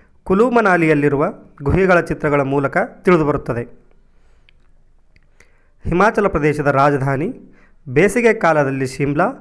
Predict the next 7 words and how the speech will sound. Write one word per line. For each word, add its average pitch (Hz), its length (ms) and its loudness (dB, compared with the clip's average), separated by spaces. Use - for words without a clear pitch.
ಹಾಗೂ 139 340 0
ಚಳಿಗಾಲದಲ್ಲಿ 175 960 2
ಧರ್ಮಶಾಲಾ. 139 580 -2
ಹರಿಯಾಣ 170 480 2
ರಾಜ್ಯದ 151 340 2
ರಾಜಧಾನಿ 139 640 0
ಚಂಡೀಗಢ. 143 500 0